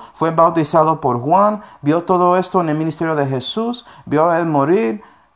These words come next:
resucitar y también vio a él ascender en el cielo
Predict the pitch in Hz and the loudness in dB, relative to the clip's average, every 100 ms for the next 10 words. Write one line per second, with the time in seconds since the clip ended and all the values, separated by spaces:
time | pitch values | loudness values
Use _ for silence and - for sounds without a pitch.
0 | - 131 - 147 131 117 185 214 190 170 | -4 -4 -2 -4 -4 -2 2 2 2 -2
1 | 139 165 170 156 151 160 175 95 131 - | -2 -2 -4 0 2 0 0 -2 -2 -4
2 | 120 135 139 127 117 - 135 117 104 | -6 -4 -4 -6 -8 -8 -6 -6 -8